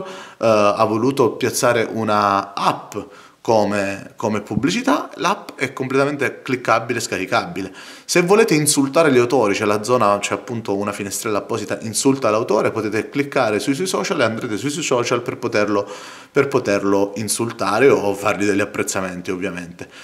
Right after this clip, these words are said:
E la rivista quindi ha tutti questi tasti di interazione se siete connessi a internet mentre la leggete, altrimenti la rivista è totalmente leggibile allo stesso modo. In più, visto che questo numero uno,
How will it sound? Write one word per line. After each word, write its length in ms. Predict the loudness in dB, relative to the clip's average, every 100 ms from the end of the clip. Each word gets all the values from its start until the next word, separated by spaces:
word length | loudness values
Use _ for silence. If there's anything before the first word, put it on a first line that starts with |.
| -14
E 80 | 0
la 80 | 4
rivista 380 | 6 6 4 2
quindi 260 | 0 0
ha 60 | 0
tutti 240 | -2 -4
questi 240 | -2 0 2
tasti 520 | 2 2 0 -2 -4
di 80 | -2
interazione 840 | -6 -2 -2 0 0 0 0 0 -2
se 140 | -2
siete 220 | -4 0
connessi 320 | -2 -2 -4
a 80 | -4
internet 400 | -4 -4 -4 -4
mentre 260 | -4 -4 -4
la 60 |
leggete, 340 | -6 -10 -10 -10
altrimenti 460 | -6 -4 -4 -6
la 60 | -6
rivista 460 | -4 -4 -2 -2 -2 -12 -18 -16
è 40 | -6
totalmente 520 | 0 0 0 -4 -4
leggibile 420 | -4 -4 -6 -4
allo 100 | -6
stesso 300 | -8 -6 -8
modo. 240 | -10 -20 -20 -20 -20 -4
In 180 | 0 0
più, 360 | 0 -2 -2 -8
visto 300 | 0 4 4
che 80 | 4
questo 400 | 4 4 2 0
numero 640 | 0 0 2 0 -2 -4 0
uno, 600 | 2 2 0 -6 -12